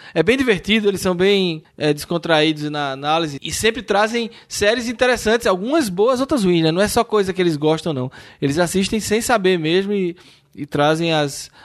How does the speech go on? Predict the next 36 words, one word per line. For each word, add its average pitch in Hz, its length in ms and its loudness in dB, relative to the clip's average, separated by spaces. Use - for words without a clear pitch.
as 139 160 0
opiniões 147 420 0
deles. 120 280 0
Então 151 320 -8
fica 151 300 -2
a - 20 2
minha 151 200 0
dica 131 280 -2
aí 131 180 0
pra, 123 540 0
pra 135 140 -2
galera 131 260 0
que - 60 -20
quer 135 120 0
descobrir 131 440 0
séries 127 360 0
novas. 131 560 -4
É, 113 560 -4
é, - 40 -4
é 117 40 0
uma 123 160 2
boa. 123 240 -2
Eles 131 200 -4
já 139 140 2
tão 151 140 -2
na 156 80 2
segunda 143 280 0
temporada, 117 520 0
então 123 260 -10
tem 123 160 -8
muita 127 260 -6
coisa 120 300 0
aí 113 140 2
pra, 120 320 0
pra 120 160 0
ouvir. 110 260 2